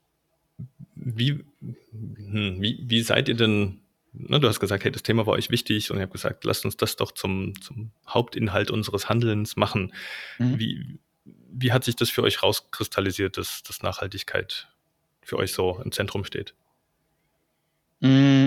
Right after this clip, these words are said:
Speaker 2: ich glaub, das ist jeweils eine sehr individuelle, eine persönliche Reise.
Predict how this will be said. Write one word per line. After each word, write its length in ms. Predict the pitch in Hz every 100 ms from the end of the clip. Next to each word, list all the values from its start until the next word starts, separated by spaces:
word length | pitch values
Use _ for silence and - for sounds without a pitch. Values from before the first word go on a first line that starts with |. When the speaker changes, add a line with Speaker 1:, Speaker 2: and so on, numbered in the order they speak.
| 135
Speaker 2:
ich 160 | 131
glaub, 160 | 147 156
das 120 | 156
ist 160 | 139 -
jeweils 320 | 120 117 -
eine 580 | 120 110 110 110 117 - -
sehr 300 | 127 113 113
individuelle, 840 | 113 107 110 107 101 117 110 104
eine 160 | - 104
persönliche 760 | 110 98 110 127 127 - 92
Reise. 560 | 87 101 98 107 117